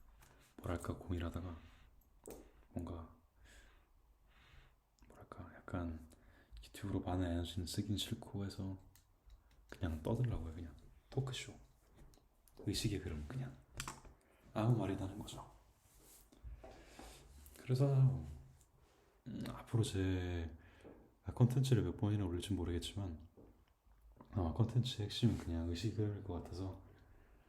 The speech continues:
뭐 대본이나 뭐 오늘은 뭘 말해야지 뭐 그런 거 생각해 본 적은 없고 그냥 일단 무작정 영상 켰어요.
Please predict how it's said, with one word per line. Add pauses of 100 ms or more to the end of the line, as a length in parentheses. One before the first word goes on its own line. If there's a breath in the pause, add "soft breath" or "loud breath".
(360 loud breath)
뭐
대본이나
뭐 (840 loud breath)
오늘은
뭘
말해야지
뭐
그런
거
생각해
본
적은
없고 (1300 soft breath)
그냥
일단 (720)
무작정
영상
켰어요.